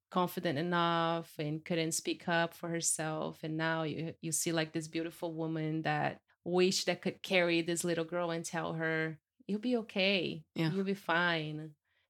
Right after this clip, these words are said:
Speaker 1: You know, so it's a beautiful journey, and we have to fo-, to enjoy that ride in there.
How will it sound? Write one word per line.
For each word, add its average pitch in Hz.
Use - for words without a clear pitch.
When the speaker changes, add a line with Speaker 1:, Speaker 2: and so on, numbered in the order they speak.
Speaker 1:
You 165
know, 165
so 180
it's 185
a 190
beautiful 185
journey, 165
and 160
we 180
have 190
to 175
fo-, -
to 208
enjoy 160
that 160
ride 156
in 160
there. 156